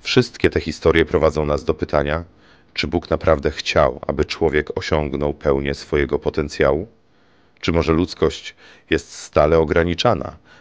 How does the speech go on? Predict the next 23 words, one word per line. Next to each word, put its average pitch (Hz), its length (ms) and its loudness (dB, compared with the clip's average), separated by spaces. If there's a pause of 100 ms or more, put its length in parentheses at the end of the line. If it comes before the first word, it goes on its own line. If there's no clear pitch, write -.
by 73 160 0
nigdy 73 380 -4
nie 95 120 0
osiągnąć 76 420 -2
poziomu 73 400 -2
boskości? - 760 -6 (1000)
To 80 120 -2
pytanie 78 360 -2
pozostaje 82 520 0
otwarte. 80 560 -4 (560)
Jednak 78 560 -2
jedno 92 640 0
jest 73 320 -4
pewne. - 540 -4 (760)
Biblia 73 500 0
pełna 76 420 0
jest 71 200 -4
wskazówek, 73 680 -4 (460)
że 69 180 -2
ludzkość - 580 -6 (200)
od - 240 2
samego 76 520 -2
początku 80 680 -4